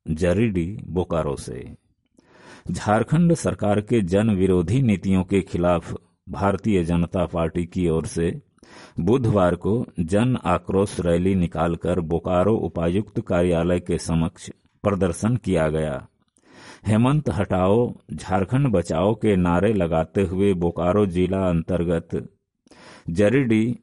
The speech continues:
व बेरमो प्रखंड के सैकड़ों कार्यकर्ता कार्यक्रम में शामिल हुए, जिसमें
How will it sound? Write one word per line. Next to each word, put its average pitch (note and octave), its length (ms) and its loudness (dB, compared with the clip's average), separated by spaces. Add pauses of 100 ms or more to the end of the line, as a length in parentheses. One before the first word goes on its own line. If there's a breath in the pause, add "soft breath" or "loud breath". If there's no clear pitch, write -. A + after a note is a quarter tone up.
व G2 200 2
बेरमो G2 440 2
प्रखंड G#2+ 400 0
के G2 200 0
सैकड़ों G#2+ 460 0
कार्यकर्ता F2 920 -2 (180)
कार्यक्रम F#2 520 0
में F#2+ 180 2
शामिल E2+ 460 -2
हुए, F2 420 -2 (840 loud breath)
जिसमें B2+ 560 0